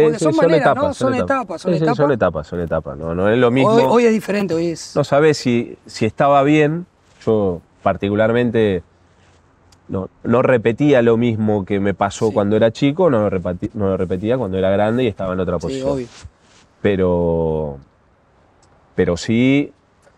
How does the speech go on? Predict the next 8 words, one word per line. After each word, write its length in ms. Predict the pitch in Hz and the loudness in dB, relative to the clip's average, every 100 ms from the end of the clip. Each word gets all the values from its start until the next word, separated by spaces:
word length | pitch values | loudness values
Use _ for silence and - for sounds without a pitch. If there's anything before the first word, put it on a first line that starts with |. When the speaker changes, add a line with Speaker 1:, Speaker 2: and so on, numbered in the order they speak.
| _ - | _ -6
Speaker 2:
digo, 200 | 101 104 | -2 0
hay, 60 | - | 0
hay, 240 | 135 147 | 0 0
hay 200 | 147 151 | 0 -2
cuestiones 840 | - 127 - 156 165 170 147 - _ _ _ _ _ | 0 -2 2 2 4 2 0 -4 _ _ _ _ _
que 100 | - | -8
yo 180 | - 113 | -4 -2
creo 460 | 123 131 143 127 | 0 4 4 2